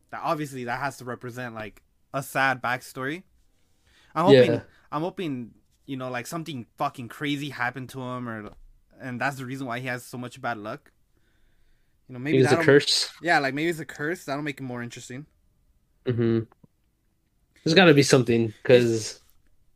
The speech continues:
Speaker 1: It's just like, I don't
Speaker 2: I'm
Speaker 1: like
Speaker 2: kinda, I was kinda worried about it. Go for it.
Speaker 1: Yeah, yeah, I was worried about it too.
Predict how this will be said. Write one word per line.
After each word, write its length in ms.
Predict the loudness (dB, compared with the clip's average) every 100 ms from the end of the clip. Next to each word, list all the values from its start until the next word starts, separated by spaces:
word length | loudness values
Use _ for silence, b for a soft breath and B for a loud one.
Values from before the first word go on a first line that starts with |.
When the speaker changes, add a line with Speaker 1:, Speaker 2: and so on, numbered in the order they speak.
| _
Speaker 1:
It's 160 | -8 -6
just 140 | -6 -2
like, 140 | -2
I 120 | 2 4
don't 100 | 6
Speaker 2:
I'm 60 |
Speaker 1:
like 160 | 8 8
Speaker 2:
kinda, 140 | 8
I 120 | 10 12
was 160 | 12
kinda 200 | 12 10
worried 220 | 12 12 10
about 180 | 4 4
it. 200 | 2 0 _ _ _ _ _ _ _ -2
Go 100 | 4
for 100 | 4
it. 140 | 2 -2 -20 _
Speaker 1:
Yeah, 120 | -2
yeah, 220 | 0 0 0
I 160 | 2 2
was 200 | 0 -4
worried 200 | -4 -4
about 200 | -4 -4
it 80 | -6
too. 360 | -14 -14 -14